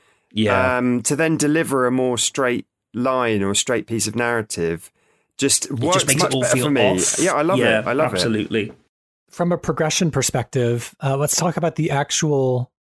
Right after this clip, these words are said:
Speaker 3: uh, layout of the hotel, a lot of the structures that it uses to kind of guide players in one direction or the other. Um,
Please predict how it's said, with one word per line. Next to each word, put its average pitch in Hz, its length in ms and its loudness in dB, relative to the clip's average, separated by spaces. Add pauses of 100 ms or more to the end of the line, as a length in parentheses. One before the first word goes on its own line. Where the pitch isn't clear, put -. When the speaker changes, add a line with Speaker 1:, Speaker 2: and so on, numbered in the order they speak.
(180)
Speaker 3:
uh, 135 220 -2
layout 143 560 0
of 135 160 -2
the 127 80 0
hotel, 139 680 -2
a 143 80 -2
lot 127 180 2
of 123 160 -2
the 123 340 0 (400)
structures 151 580 -2
that 135 180 0
it 160 180 -2
uses 127 380 2
to 135 100 -4
kind 131 180 -4
of 117 160 -2
guide 131 380 0
players 117 540 0
in 120 240 -2
one 123 240 0
direction 117 400 0
or 110 80 0
the 110 160 0
other. 101 520 -4
Um, 113 320 0